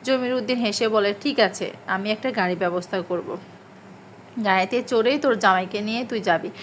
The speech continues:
কুকিলা মুখ টিপে তখন হাসে। দুপুর হয়ে যায়, তবে বাড়িতে কোনো গাড়ি আসে না। কুকিলার মনে রয়েছে বিয়ের গাড়ির দিকে, কখন ফুল দিয়ে সাজানো গা-, বিয়ে গাড়ি আসবে। কুকিলার বিয়ে সন্ধ্যায়, ছেলেপক্ষ থেকে দশজন আসবে। সন্ধ্যায় বিয়ে হবে, রাতের খাবার খেয়ে বউ নিয়ে তারা চলে যাবে।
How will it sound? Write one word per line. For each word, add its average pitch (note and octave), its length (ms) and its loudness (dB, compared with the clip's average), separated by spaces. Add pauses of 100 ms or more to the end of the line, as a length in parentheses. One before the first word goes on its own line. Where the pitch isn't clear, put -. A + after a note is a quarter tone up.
(320)
কুকিলা C4+ 360 2
মুখ C4+ 260 0
টিপে G#3+ 240 -2 (100)
তখন F#3+ 300 0
হাসে। F#3+ 300 -6
দুপুর G#3+ 360 -4
হয়ে A3+ 260 2
যায়, A3+ 260 4
তবে G3+ 200 4
বাড়িতে F#3+ 360 0
কোনো F#3+ 240 -4
গাড়ি F3+ 320 2
আসে D#3+ 220 -2
না। - 100 -8 (380)
কুকিলার B3+ 380 4
মনে A#3 340 4
রয়েছে G3+ 420 0
বিয়ের F#3+ 320 0
গাড়ির F#3 420 0
দিকে, F3 260 -6
কখন G#3+ 300 0
ফুল A3 320 -4
দিয়ে A3 260 0
সাজানো G3+ 480 0
গা-, F#3+ 180 0
বিয়ে F#3+ 300 -2
গাড়ি F#3 280 2
আসবে। E3 260 -4 (100)
কুকিলার A#3 400 -2
বিয়ে G3+ 260 0
সন্ধ্যায়, F#3 440 -4 (360)
ছেলেপক্ষ A#3 520 0
থেকে A#3 340 0
দশজন F#3 420 2
আসবে। E3+ 240 -4
সন্ধ্যায় G3 440 -2
বিয়ে F#3 260 -2
হবে, F#3 260 -4
রাতের F#3 320 2
খাবার F#3+ 400 -2
খেয়ে B3 180 -2
বউ G3+ 240 0
নিয়ে F#3 240 -4
তারা F3 240 0
চলে F#3 280 -4
যাবে। - 220 -6